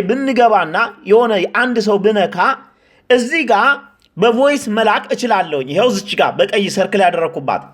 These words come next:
አዎ ቮይስ መላክ እችላለሁኝ። ሁለተኛው ላይ ግን በግሩፕ ነው።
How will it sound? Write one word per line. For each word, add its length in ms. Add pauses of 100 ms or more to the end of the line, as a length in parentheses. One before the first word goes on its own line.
(180)
አዎ 260
ቮይስ 360
መላክ 300
እችላለሁኝ። 540 (460)
ሁለተኛው 760
ላይ 200
ግን 300 (760)
በግሩፕ 800
ነው። 200